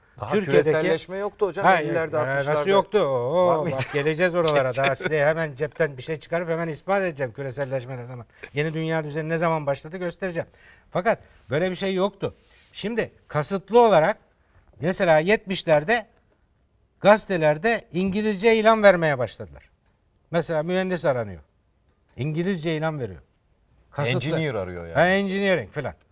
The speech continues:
Speaker 2: Ondan sonra yok işte filanca university'den mezun olanlar ancak başvursun. Halbuki o üniversitenin kuruluşunda ben
Speaker 1: Yani
Speaker 2: çalıştım.
Speaker 1: şunu mu
Speaker 2: Yani
Speaker 1: yapmaya
Speaker 2: bir
Speaker 1: çalışıyorlar?
Speaker 2: Tabii,
Speaker 1: Bizi,
Speaker 2: bunu
Speaker 1: bizim,
Speaker 2: yaratıyor.
Speaker 1: e, ülkemizde İngilizcenin ana dil, başat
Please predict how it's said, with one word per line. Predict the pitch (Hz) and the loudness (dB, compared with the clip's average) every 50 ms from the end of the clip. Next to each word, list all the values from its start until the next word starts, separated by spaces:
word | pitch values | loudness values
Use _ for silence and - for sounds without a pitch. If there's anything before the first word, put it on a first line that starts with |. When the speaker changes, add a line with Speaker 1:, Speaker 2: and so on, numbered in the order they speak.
| _ _ _ _ _ _ | _ _ _ _ _ _
Speaker 2:
Ondan | 143 180 202 208 202 | -6 -4 -2 -2 -4
sonra | - - 170 | -4 -6 -2
yok | 175 185 180 - | -2 -2 -2 -4
işte | - - - - 165 | -12 -18 -8 -6 -6
filanca | - - 175 180 190 190 185 165 180 185 175 | -6 -6 -2 2 2 2 2 2 0 0 0
university'den | 165 165 170 175 175 180 180 170 - - 170 160 147 165 151 170 165 165 | 0 -2 -2 0 4 4 4 4 2 -4 -8 -6 -6 -2 0 2 0 2
mezun | 165 160 160 160 160 147 160 165 | 0 -2 -2 -2 -2 -2 -2 -4
olanlar | 156 151 156 156 151 156 160 160 | -2 -2 -2 -2 0 2 2 2
ancak | 156 147 139 123 139 127 - - | 2 0 -2 -4 -6 -6 -4 -4
başvursun. | 135 123 - - 117 107 - - 98 80 _ _ _ _ _ _ | -4 -4 -4 -8 -14 -18 -16 -18 -20 -20 _ _ _ _ _ _
Halbuki | - 143 160 190 180 - 196 - - 113 | -4 -4 -4 -4 -6 -8 -8 -8 -8 -10
o | 139 151 | -10 -8
üniversitenin | 143 143 139 135 - 143 143 135 120 - _ _ | -4 -4 -4 -4 -4 -8 -12 -14 -14 -20 _ _
kuruluşunda | - 143 139 131 120 - - 156 202 202 | -14 -12 -12 -12 -12 -12 -6 -4 -2 -2
ben | |
Speaker 1:
Yani | 202 180 | -2 -2
Speaker 2:
çalıştım. | - 120 127 120 92 - - _ _ _ 87 87 | -2 -2 -2 -2 -6 -10 -18 _ _ _ -14 -12
Speaker 1:
şunu | - - 143 185 247 | -10 -8 -4 -2 4
mu | - | 8
Speaker 2:
Yani | - 202 | 8 8
Speaker 1:
yapmaya | 175 170 175 147 131 | 8 8 6 2 2
Speaker 2:
bir | 127 | 2
Speaker 1:
çalışıyorlar? | - 127 120 117 104 - 117 104 - 170 | 0 -2 -4 -4 -4 -6 -2 0 2 4
Speaker 2:
Tabii, | 208 240 214 | 4 4 2
Speaker 1:
Bizi, | 143 135 147 196 - - _ _ - | 2 -2 -4 -8 -8 -10 _ _ -8
Speaker 2:
bunu | 135 160 | -4 0
Speaker 1:
bizim, | 185 202 | 4 6
Speaker 2:
yaratıyor. | 196 185 - 196 165 156 143 147 | 6 6 6 4 2 -2 0 0
Speaker 1:
e, | 143 135 131 120 | 0 0 0 -2
ülkemizde | 131 151 160 139 - 160 143 131 127 123 104 95 151 180 208 226 202 - _ - - _ _ _ _ - | -2 -4 -4 -4 -4 -4 -4 -4 -4 -8 -4 2 4 4 4 4 0 -6 _ -20 -20 _ _ _ _ -6
İngilizcenin | 165 165 170 165 147 175 170 208 214 180 135 127 139 135 160 202 208 185 131 - - - - - - _ _ _ - | -4 -4 -4 -4 -6 -4 -4 -4 -4 -4 -4 -6 -6 -6 -6 -8 -10 -10 -14 -16 -20 -20 -20 -20 -20 _ _ _ 0
ana | 127 139 147 180 202 196 143 | 0 2 4 4 4 2 2
dil, | 127 135 123 120 120 104 85 90 | 0 -4 -6 -6 -10 -14 -2 0
başat | 123 123 120 - 170 170 175 | 0 0 0 2 0 0 0